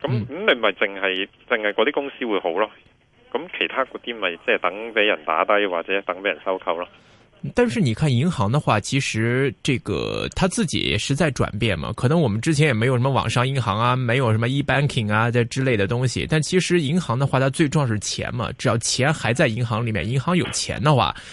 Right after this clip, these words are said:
Speaker 2: 其實它自己轉型到科網上，或者是，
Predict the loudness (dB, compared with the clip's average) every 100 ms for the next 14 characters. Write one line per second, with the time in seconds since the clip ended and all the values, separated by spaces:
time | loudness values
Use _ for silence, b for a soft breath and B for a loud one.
0 | B B -4 0 0 0 0 -2 -2 0
1 | 0 0 -2 -2 -2 0 0 0 0 0
2 | -2 -2 -2 0 0 -2 -2 -2